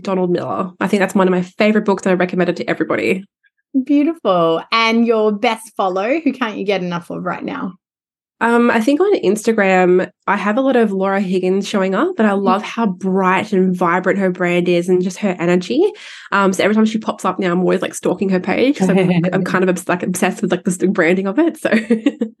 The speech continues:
Speaker 2: Yeah, and she just did a whole rebrand and sort of shifted
Speaker 1: Yeah.
Speaker 2: the strategy this year as well. And yeah, I think you're right. I think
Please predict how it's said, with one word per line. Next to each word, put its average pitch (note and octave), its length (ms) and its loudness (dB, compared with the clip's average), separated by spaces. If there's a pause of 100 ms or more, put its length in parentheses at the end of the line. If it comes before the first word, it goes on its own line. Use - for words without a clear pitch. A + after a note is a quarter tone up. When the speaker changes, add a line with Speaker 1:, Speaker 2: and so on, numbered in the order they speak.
(380)
Speaker 2:
Yeah, C#4 180 2
and C4+ 140 4
she C#4+ 180 2
just F4 180 -2
did C#4 120 2
a A#3+ 80 4
whole F#3+ 360 2
rebrand F3 600 0
and F3 140 -4
sort F#3 140 -6
of F3+ 80 -6
shifted G#3 200 -2
Speaker 1:
Yeah. G3 340 0
Speaker 2:
the F3 40 -10
strategy E3+ 480 -10
this F3+ 180 -6
year F3 180 0
as F3+ 160 0
well. F3 320 2
And F3+ 180 0
yeah, A3+ 160 2
I G#3+ 60 -2
think B3+ 200 0
you're C4+ 140 0
right. A3+ 260 2
I F#3 40 -6
think G#3+ 280 -4